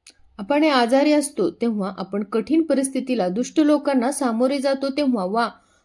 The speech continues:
आयुष्यातील मिशन पूर्ण करत नाही तेव्हा, अशा अनेकविध कारणास्तव तणाव निर्माण होतो. अशा वेळी आपले शरीर आणि मेंदू रासायनिक वा हार्मोन्सच्या विविध बदलांतून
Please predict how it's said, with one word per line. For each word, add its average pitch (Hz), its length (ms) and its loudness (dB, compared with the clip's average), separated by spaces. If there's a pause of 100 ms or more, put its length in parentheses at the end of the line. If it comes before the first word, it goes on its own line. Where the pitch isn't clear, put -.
आयुष्यातील 339 720 4
मिशन 269 380 2
पूर्ण 277 320 0
करत 294 360 2
नाही 277 340 -2
तेव्हा, 262 340 2
अशा 196 220 -6 (120)
अनेकविध 285 520 0
कारणास्तव 240 680 -4 (140)
तणाव 202 260 0
निर्माण 254 380 0
होतो. 214 360 -6 (360)
अशा 339 360 4
वेळी 294 400 4
आपले 277 320 4
शरीर 277 320 4 (100)
आणि 214 280 -2
मेंदू 233 460 2 (340)
रासायनिक 269 680 4
वा 269 140 2
हार्मोन्सच्या 269 800 0
विविध 269 440 2
बदलांतून 277 640 2